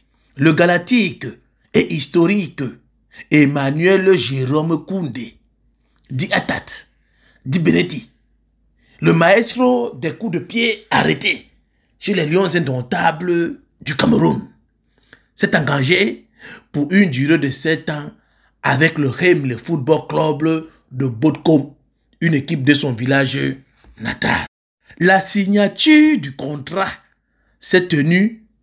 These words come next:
le mardi vingt-deux décembre deux mille vingt au Palais des Congrès de Yaoundé, devant la presse nationale.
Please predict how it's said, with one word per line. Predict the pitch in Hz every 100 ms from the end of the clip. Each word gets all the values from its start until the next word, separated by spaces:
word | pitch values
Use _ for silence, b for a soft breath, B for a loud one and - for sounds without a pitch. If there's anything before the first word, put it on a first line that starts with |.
| _ B B
le | 135 151
mardi | 160 160 151 180 165
vingt-deux | 151 151 131 196
décembre | 139 131 165 160 160 170
deux | 131 147
mille | 160 160 143
vingt | 101 143 - _ _ _ _ _ -
au | 175
Palais | 175 160 127 151
des | 139 120
Congrès | - 131 127 147 131 - _
de | - 127
Yaoundé, | 120 135 127 - _ _ _ _ _ _
devant | 110 131 123 151
la | 131
presse | 117 147 139 - - - _ _
nationale. | - - - - 233 107